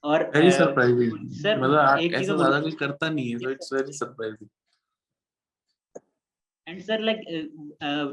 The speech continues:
Speaker 1: there is one thing, bat is very important। So bat के लिए मैं बोलूँगा,
Speaker 2: हम्म।
Speaker 1: प्रैक्टिस चाहिए।
Speaker 2: हम्म।
Speaker 1: Because sir, bat is something, uh,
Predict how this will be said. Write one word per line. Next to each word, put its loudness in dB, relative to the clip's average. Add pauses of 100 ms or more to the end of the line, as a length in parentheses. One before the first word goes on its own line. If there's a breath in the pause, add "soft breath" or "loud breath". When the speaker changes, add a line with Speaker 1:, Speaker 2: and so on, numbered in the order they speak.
Speaker 1:
there 2
is -2
one -2
thing, -2
bat -2
is -6
very 0
important। -6
So -6
bat 0
के -2
लिए 0
मैं -2
बोलूँगा, 0
Speaker 2:
हम्म। -6
Speaker 1:
प्रैक्टिस -6
चाहिए। -8 (580)
Speaker 2:
हम्म। 0
Speaker 1:
Because 0
sir, 0
bat 0
is -18
something, -4
uh, -2